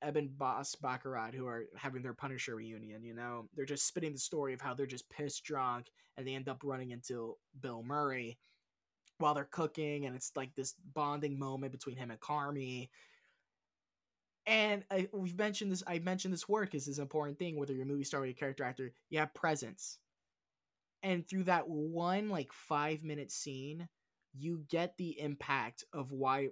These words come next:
Michael was such an important figure in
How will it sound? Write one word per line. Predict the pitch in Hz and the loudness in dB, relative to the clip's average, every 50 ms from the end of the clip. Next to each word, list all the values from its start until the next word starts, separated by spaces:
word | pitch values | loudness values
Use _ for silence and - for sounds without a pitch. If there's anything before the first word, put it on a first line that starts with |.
| - _ - | -4 _ -12
Michael | 147 139 135 123 127 135 139 139 - 160 160 151 | -8 -4 -2 0 0 0 -2 0 0 2 2 2
was | 147 139 - | 2 0 0
such | - - 151 139 135 - | 0 0 0 0 -2 -2
an | 147 | -4
important | 139 127 123 - 143 131 110 120 123 - | -4 -4 -4 -2 -2 -2 -2 -4 -8 -10
figure | - - 120 123 123 120 113 110 101 110 113 _ _ _ _ _ _ _ _ _ _ _ - | -6 -6 -6 -4 -4 -6 -6 -6 -6 -8 -12 _ _ _ _ _ _ _ _ _ _ _ -4
in | 151 147 143 139 131 | -2 -2 -2 -2 -6